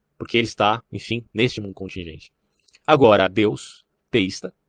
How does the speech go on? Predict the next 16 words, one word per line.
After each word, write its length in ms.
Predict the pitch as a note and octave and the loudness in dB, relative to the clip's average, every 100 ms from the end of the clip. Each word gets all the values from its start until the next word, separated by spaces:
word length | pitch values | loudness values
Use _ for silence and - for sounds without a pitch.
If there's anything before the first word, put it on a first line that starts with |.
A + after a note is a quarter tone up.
| _ _ _ _ _ _ | _ _ _ _ _ _
ah, 220 | G2+ F#2+ | -12 -12
poderia, 380 | E2 G2+ G2+ D2+ _ _ _ | -8 -6 -6 -10 _ _ _
certo? 280 | - G#2 _ _ _ _ _ _ _ _ _ _ _ _ _ _ _ _ _ _ _ _ | -10 -10 _ _ _ _ _ _ _ _ _ _ _ _ _ _ _ _ _ _ _ _
Ah, 380 | D#3+ D3 C#3 C3+ | 0 4 4 2
e 120 | G3 | -2
pra 280 | - - F4 | -8 -2 -2
finalizar, 680 | - A3 D#3+ C3+ A2 D#3 A#2 - - | 0 2 2 2 4 6 6 2 -2
aquela 200 | E3+ D#3+ | 0 2
tabelinha 380 | D#3 C#3+ A#2+ | 2 2 0
que 80 | A2 | -4
eu 40 | A#2 | -6
tinha 120 | G#2+ | -4
prometido, 500 | A2+ G#2+ - - F2+ | -4 -6 -8 -14 -8
né? 200 | A#2 D#3+ _ | -8 -8 _
Tabelinha 400 | A#2 A2+ G2+ G2 _ _ - | -2 -2 -2 -6 _ _ -18
que 400 | - G2 F2 | -12 -10 -12